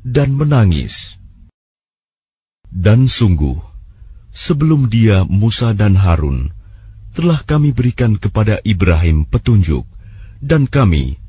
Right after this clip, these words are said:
telah mengetahui dia. Ingatlah, ketika dia, Ibrahim, berkata kepada ayahnya dan kaumnya,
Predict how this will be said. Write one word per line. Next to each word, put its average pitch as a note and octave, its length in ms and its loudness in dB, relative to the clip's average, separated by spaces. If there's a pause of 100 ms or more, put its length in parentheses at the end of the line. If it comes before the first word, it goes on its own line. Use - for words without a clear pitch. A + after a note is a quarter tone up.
telah D#3+ 320 -2
mengetahui F#2 640 0
dia. D2+ 640 -2 (1300)
Ingatlah, F#2 800 0 (960)
ketika D#3+ 400 -2
dia, A#2 400 0
Ibrahim, G2 640 0
berkata E2+ 480 -2
kepada G2 540 -4
ayahnya F2+ 560 0
dan F#2 240 -2
kaumnya, F2 720 -2